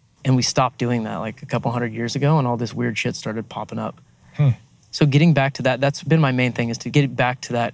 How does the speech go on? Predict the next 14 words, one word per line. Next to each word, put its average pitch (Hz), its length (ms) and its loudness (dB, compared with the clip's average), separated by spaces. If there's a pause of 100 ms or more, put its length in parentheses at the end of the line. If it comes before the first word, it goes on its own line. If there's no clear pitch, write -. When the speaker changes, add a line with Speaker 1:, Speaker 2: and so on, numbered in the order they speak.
(120)
Speaker 1:
sort 123 220 -2
of, 117 100 -4
you 127 80 0
know, 113 100 -6
quote 135 240 0
unquote 123 320 -2
primal 120 540 -2 (120)
lifestyle. 117 720 -2
And 113 180 -6 (100)
I 131 60 -2
think 135 180 2
that's 131 200 0
where 131 140 2
we 120 280 0